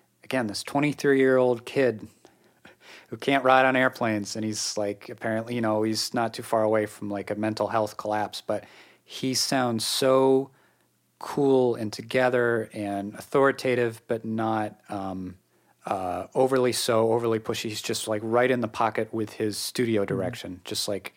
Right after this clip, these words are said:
Speaker 1: it's hearing a freaking master director at work with the musical instruction he can give to any player in any moment as he's, like, dialing in exactly what he wants. Like, that's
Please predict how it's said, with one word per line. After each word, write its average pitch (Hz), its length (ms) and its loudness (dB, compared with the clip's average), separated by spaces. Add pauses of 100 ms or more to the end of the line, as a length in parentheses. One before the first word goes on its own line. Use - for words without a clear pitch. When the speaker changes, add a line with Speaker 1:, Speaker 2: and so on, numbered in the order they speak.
Speaker 1:
it's - 260 -14
hearing 110 360 -6
a - 20 -8
freaking 110 520 -6
master 113 560 -2
director 104 640 -2
at 104 160 -6
work 98 380 -4
with 104 260 -6 (420)
the 117 260 0
musical 131 400 0
instruction 110 720 -2 (420)
he 120 160 -2
can 113 160 -2
give 110 180 0
to 117 120 -4
any 113 160 -2
player 110 380 0
in 104 80 0
any 113 240 -2
moment 104 480 0 (120)
as 95 180 -6
he's, 101 260 -6
like, 95 200 -8 (640)
dialing 113 540 2
in 104 180 0
exactly 107 680 -2
what 104 300 -6
he 104 120 -10
wants. 101 480 -6
Like, 98 120 -6
that's - 400 0